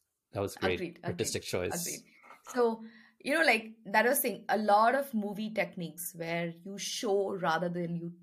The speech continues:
Speaker 2: tell, right? So this is what I was saying, the smarts of the movie. They could have shown, "Oh, the zombies don't sing, the zombies are this, that." No. She sang a song, soldiers picked it up,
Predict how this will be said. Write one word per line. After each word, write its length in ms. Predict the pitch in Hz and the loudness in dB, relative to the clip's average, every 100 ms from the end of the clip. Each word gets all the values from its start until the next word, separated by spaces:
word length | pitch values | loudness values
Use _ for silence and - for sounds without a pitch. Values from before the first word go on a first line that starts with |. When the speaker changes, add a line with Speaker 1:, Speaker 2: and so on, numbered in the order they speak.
| - | -10
Speaker 2:
tell, 260 | 208 156 143 127 - _ _ - | -4 -2 -2 -8 -16 _ _ -10
right? 260 | 147 208 - | -8 -8 -8
So 100 | 208 | -6
this 160 | 233 | -4
is 80 | 277 | 0
what 80 | 262 | 2
I 40 | |
was 100 | 226 | 2
saying, 140 | 226 180 | 0 -2
the 60 | |
smarts 460 | 175 - 190 214 - | -2 4 4 4 0
of 100 | 180 | -2
the 120 | 170 | -6
movie. 340 | 160 156 - _ _ _ _ _ - | -8 -12 -16 _ _ _ _ _ 0
They 160 | 247 | 0
could 160 | 269 320 | 4 8
have 120 | 320 | 8
shown, 380 | 330 320 240 233 | 6 8 8 8
"Oh, 120 | 214 | 4
the 100 | 202 | 2
zombies 400 | 202 208 202 - | 4 4 4 2
don't 200 | 196 185 214 | 2 0 2
sing, 340 | 277 277 269 | 2 2 2
the 100 | 247 | 0
zombies 380 | 240 185 180 175 | 2 0 0 0
are 120 | 170 | 2
this, 240 | 220 254 254 | 4 2 2
that." 240 | 214 214 | -4 -4
No. 420 | 254 262 196 - - _ _ | -2 0 0 -4 -16 _ _
She 240 | - - 392 | -16 0 2
sang 320 | - 254 247 | 6 6 6
a 60 | 254 | 0
song, 560 | 254 190 185 226 226 - | 0 0 0 -4 -6 -8
soldiers 460 | - 254 294 311 | 0 2 2 0
picked 240 | - 233 202 | -2 -4 -2
it 120 | 180 | 2
up, 260 | 160 170 | 2 2